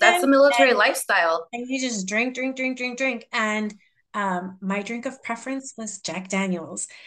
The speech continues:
Speaker 2: And so, <laughs> you know, s-, yeah, well,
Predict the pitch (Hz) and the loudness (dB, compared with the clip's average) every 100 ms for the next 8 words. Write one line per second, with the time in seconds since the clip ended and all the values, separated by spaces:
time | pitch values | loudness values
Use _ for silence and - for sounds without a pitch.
0 | - - 208 190 - 202 196 185 185 185 | -10 -4 -2 -2 -2 0 2 2 2 -2
1 | - - - _ _ - - - - - | -6 -8 -8 _ _ -20 -16 -16 -18 -4
2 | 254 233 262 277 _ _ - - _ - | 0 0 -2 -6 _ _ -12 -12 _ -6
3 | 339 359 359 311 320 320 | 0 0 0 -4 -6 -6